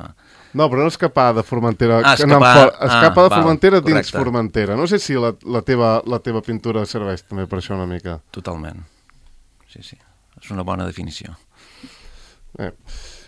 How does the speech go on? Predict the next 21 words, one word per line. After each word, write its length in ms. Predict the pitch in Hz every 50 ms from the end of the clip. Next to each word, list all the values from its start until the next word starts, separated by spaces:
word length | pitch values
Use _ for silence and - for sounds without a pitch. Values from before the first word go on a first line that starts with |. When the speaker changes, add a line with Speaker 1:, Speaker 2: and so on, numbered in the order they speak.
| _ _ _ _ -
Speaker 1:
molt, 640 | 113 113 110 110 110 110 110 107 107 104 101 98
eh, 500 | 95 92 90 87 87 87 - - - - -
molt 340 | - 107 101 98 98 95 92
bé. 140 | 101 107
Escolta, 540 | 98 - - - 123 123 - - 135 123 - -
eh, 480 | - - 110 107 101 101 101 98 104
ja, 300 | 107 113 117 120 123 127
mm, 680 | 127 127 123 123 120 113 110 107 101 - - - 92 110 -
quan 160 | 117 104 95
llegim 640 | 92 85 92 113 120 123 123 123 123 120 110 - - - - -
també, 480 | - 113 107 101 98 113 113 107 92 85 - _ - - - _
en 80 | - -
aquest 160 | 90 95 -
cas, 260 | - 110 107 95 82 95
el, 200 | 85 80 78 71 - - _ _
la 40 | - 90
nota 260 | 95 95 - 104 104
de 80 | 101
premsa, 580 | - - 101 107 104 101 - - 123 120 127 131 - - - - - - _ _ _ _
em, 920 | - 104 98 95 95 92 92 92 92 90 90 90 87 87 87 87 90 73 78
veiem 520 | 85 98 95 98 101 101 107 110 107 107